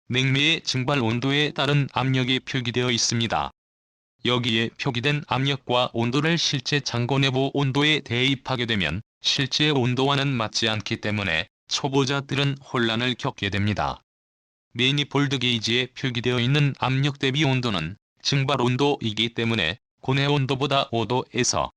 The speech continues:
십 도 정도 낮게 유지해야 온도가 원활하게 하강합니다.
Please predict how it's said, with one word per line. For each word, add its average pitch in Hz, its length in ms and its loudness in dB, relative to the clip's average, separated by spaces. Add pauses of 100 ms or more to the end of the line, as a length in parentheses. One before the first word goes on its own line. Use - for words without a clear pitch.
(140)
십 - 220 -2
도 131 140 0
정도 123 420 0
낮게 143 540 0
유지해야 92 640 0 (180)
온도가 147 540 0
원활하게 131 760 0 (200)
하강합니다. 120 840 -2